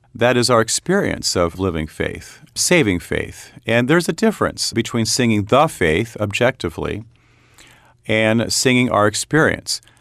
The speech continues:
Now, obviously, if we're singing it and we're experiencing it, you know, a certain testimony is intrinsic to that. It's a part of that. You can't separate it. But, but here's the deal. If I'm singing about what Christ has done,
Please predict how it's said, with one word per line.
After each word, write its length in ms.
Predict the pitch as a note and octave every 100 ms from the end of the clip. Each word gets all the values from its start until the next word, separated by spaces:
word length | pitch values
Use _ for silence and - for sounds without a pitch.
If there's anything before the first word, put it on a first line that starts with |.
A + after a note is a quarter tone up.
| _ -
Now, 280 | B2 A2 - _
obviously, 640 | B2+ F3 E3 - B2+ A#2+ A2+
if 160 | -
we're 100 | D3
singing 360 | C#3 D#3+ D3+ A#2+
it 120 | G#2
and 80 | G#2+
we're 80 | G#2
experiencing 640 | - C#3 C3 A#2 - F2+
it, 160 | E2+ G#2+
you 60 |
know, 140 | F#2+ E2+
a 60 |
certain 360 | - C3+ A#2 G#2+
testimony 880 | - B2 - G#2+ G2 G2 F#2+ F#2+ - - - _ _ -
is 420 | G#2 F#2+ F#2+ -
intrinsic 680 | - G2 - C3 C3+ A#2+ -
to 120 | F2+
that. 180 | E2 E2
It's 160 | -
a 40 | G2+
part 220 | A2+ G2
of 60 | E2
that. 180 | E2
You 60 | A2
can't 240 | - G2
separate 440 | - C3 - F2+ E2
it. 140 | D#2+
But, 160 | G#2 F#2+
but 180 | A#2 G2
here's 280 | D#3+ E3
the 80 | C3+
deal. 280 | B2 A2 D#2+ - - - - - _
If 200 | B2+ A#2
I'm 220 | D#3 G#3
singing 480 | G3+ - D#3+ C#3 C3
about 600 | A2+ G#2+ A2+ G#2+ - - - _ -
what 260 | G#2+ A2+
Christ 520 | - - B2+ C#3 - -
has 220 | G#2 - -
done, 640 | C#3 G#2 D2+ D2 A#2 A#2+